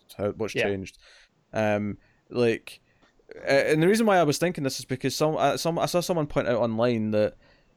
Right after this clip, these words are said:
Speaker 1: Frank had f-, like, would be, had been working on issue ten, uh, and was maybe even nearly done it before issue nine came out. And, you know, we've had delays to issue ten after issue nine came out.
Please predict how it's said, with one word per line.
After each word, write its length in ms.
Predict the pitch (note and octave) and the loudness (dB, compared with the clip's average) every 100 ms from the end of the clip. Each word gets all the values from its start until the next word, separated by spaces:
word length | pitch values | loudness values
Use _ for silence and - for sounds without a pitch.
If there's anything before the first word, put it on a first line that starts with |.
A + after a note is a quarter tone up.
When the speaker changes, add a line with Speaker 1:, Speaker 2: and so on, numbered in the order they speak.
| _ - - | _ -18 -10
Speaker 1:
Frank 420 | - D3+ F#3 G#3+ | 0 2 2 2
had 140 | G#3 | -2
f-, 280 | - - C3+ - | -4 -12 -8 0
like, 240 | C3 - | 0 2
would 160 | B2 A2 | -2 0
be, 100 | B2+ A2+ | 0 2
had 120 | A#2+ | 0
been 160 | B2 A#2+ | 2 0
working 300 | C#3+ - C#3 | 0 0 2
on 100 | C#3 | 2
issue 280 | C3+ B2+ | 0 -2
ten, 760 | A#2 - - G#2+ A2+ C3 D3+ D#3+ _ _ _ _ _ _ _ _ _ _ _ | -4 -6 -2 2 2 2 0 -4 _ _ _ _ _ _ _ _ _ _ _
uh, 260 | A2+ A#2 A2+ | 2 4 4
and 160 | - A#2+ | 4 2
was 260 | A#2+ - - | 2 0 -8
maybe 360 | G2+ B2 C#3+ D#3 | -4 2 4 4
even 200 | D3+ C3 | 4 2
nearly 240 | C3 A2+ | 4 2
done 220 | G2+ A2 | 4 2
it 120 | C3+ - | 2 0
before 280 | A#2 A#2+ | -4 0
issue 200 | A2+ - | 0 0
nine 280 | G#2+ A2 G#2+ | 0 0 0
came 200 | - G2 | -2 -2
out. 200 | F#2+ F2+ - - | -2 -4 -6 -2
And, 140 | B2 | 0
you 120 | D#3 D3 | 4 4
know, 60 | F#2+ | 2
we've 220 | E3 - | 0 2
had 160 | F#3+ | 2
delays 300 | B2 A2+ C3 - | 2 4 2 2
to 120 | A#2 | -2
issue 220 | - G#2+ | -2 -8
ten 260 | - C3 G#2+ | -2 0 0
after 260 | A2 G#2 | -2 -4
issue 220 | G2+ - | -4 -4
nine 220 | F#2+ A#2 G2+ | -6 -6 -6
came 180 | F2+ | -8
out. 200 | D2+ A#1 | -8 -10